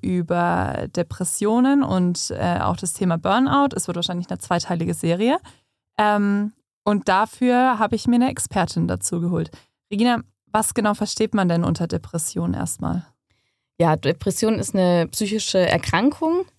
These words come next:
Speaker 2: ähm, eine relativ häufige psychische Erkrankung, die es auch in verschiedenen Ausprägungen gibt. Die zeichnet sich vor allem dadurch aus, dass, ähm, die Betroffenen so eine anhaltende Traurigkeit oder auch Leere empfinden und,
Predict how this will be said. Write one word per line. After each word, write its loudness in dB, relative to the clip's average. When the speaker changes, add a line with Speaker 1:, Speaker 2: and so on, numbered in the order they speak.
Speaker 2:
ähm, -2
eine -4
relativ 0
häufige 2
psychische -4
Erkrankung, 0
die -4
es -4
auch -2
in 0
verschiedenen -2
Ausprägungen 0
gibt. 2
Die -6
zeichnet 2
sich -2
vor -4
allem 4
dadurch 0
aus, 2
dass, -2
ähm, 2
die -2
Betroffenen -2
so 2
eine 4
anhaltende 2
Traurigkeit 2
oder 2
auch 2
Leere 2
empfinden -2
und, 2